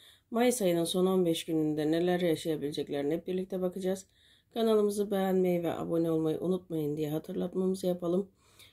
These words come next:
Kahve falı baktırmak isteyenler veya tarot baktırmak isteyenler Instagram'dan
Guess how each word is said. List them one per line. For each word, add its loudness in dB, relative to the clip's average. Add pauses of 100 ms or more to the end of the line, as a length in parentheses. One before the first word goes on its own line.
Kahve 0
falı 0
baktırmak 0
isteyenler -2
veya 2
tarot -6
baktırmak -6
isteyenler -4 (560)
Instagram'dan 2